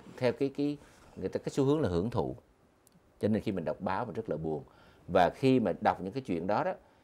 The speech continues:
ờ, trong cái tiết mục Đọc Báo Vẹm chúng tôi khai thác những cái, cái bài báo trong nước, nhưng mà mình phải nghĩ làm sao có những cái mẫu, mẫu chuyện mà nó phù hợp với cái hoàn cảnh,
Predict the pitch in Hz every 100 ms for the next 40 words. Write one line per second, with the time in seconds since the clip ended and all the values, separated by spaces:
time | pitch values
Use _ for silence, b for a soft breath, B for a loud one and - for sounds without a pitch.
0 | _ 85 82 110 113 151 131 78 85 90
1 | 104 95 76 101 117 110 117 107 123 143
2 | 90 90 123 120 127 127 - 107 b b
3 | b - 104 87 90 113 101 113 160 -
4 | 113 123 117 92 82 78 - 92 110 87
5 | 104 101 76 104 98 B B B - 143
6 | 98 107 117 92 98 92 92 101 80 80
7 | 80 104 - 87 82 82 - b b -
8 | 101 120 127 151 117 95 80 71 87 87